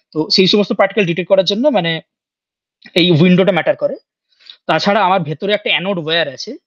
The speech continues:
যেটা সাধারণত টাংস্টেন টাইপ ম্যাটেরিয়াল দিয়ে তৈরি করা হয়। আর, আর এর বাইরে হচ্ছে একটা, আহ, ক্যাথোড রয়েছে, ঠিক আছে? আর একটা ইন্টারেস্টিং কোশ্চেন, এখানে টাংস্টেন কেন ইউজ করা হয়? তার কারণ হচ্ছে এক্স রে প্রোডাকশন। যখন, মানে, চার্জ ইলেকট্রন এখানে ইমপিঞ্চ করবে,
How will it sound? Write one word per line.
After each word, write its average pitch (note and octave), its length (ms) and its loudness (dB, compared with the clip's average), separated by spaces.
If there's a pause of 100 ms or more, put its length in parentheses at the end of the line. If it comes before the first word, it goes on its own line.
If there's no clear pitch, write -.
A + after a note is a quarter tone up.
(360)
যেটা F#3 120 2
সাধারণত G3 380 0
টাংস্টেন F#3+ 500 -2
টাইপ G3 160 -2
ম্যাটেরিয়াল E3+ 340 -4
দিয়ে F3 100 -6
তৈরি D3 240 -10
করা C#3 200 -2
হয়। E3 140 -4 (540)
আর, B2 180 2
আর D3 200 2 (140)
এর E3+ 180 2
বাইরে F3 380 0
হচ্ছে G#3 280 -2
একটা, E3+ 460 0 (320)
আহ, C3+ 640 -8 (220)
ক্যাথোড E3+ 340 0
রয়েছে, B2+ 480 -2
ঠিক B3+ 120 -4
আছে? C3+ 220 -4 (300)
আর F3 120 4
একটা G#3 200 0
ইন্টারেস্টিং A3 420 2
কোশ্চেন, B3 340 -2
এখানে G#3 260 -2
টাংস্টেন F#3 500 0
কেন G3+ 160 0
ইউজ F3 260 -2
করা G3+ 160 2
হয়? G#3 100 4
তার F3+ 160 0
কারণ E3+ 260 0
হচ্ছে F#3 240 -8
এক্স F3 260 -4
রে F3+ 60 0
প্রোডাকশন। C3+ 440 -4 (360)
যখন, F#3 340 2
মানে, D#3 260 -2
চার্জ D#3 280 -2 (180)
ইলেকট্রন E3+ 320 2
এখানে F3+ 180 -4
ইমপিঞ্চ E3+ 320 -8
করবে, A3+ 300 2